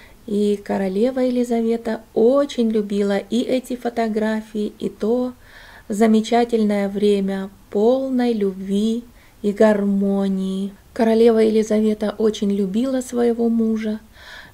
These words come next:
Это была ее первая и последняя любовь всей жизни. А вот про принца Филиппа говорят по-разному. Многие говорят, что когда-то он даже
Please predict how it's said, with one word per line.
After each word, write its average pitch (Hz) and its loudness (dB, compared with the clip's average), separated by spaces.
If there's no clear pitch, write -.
Это 233 0
была 214 2
ее 208 0
первая 202 -2
и 202 -8
последняя 196 -2
любовь 190 -4
всей 185 -6
жизни. 233 -2
А 233 6
вот 233 2
про 208 0
принца 247 0
Филиппа 233 -2
говорят 226 4
по-разному. 202 0
Многие 254 0
говорят, 233 0
что - -2
когда-то 233 0
он 247 4
даже 226 0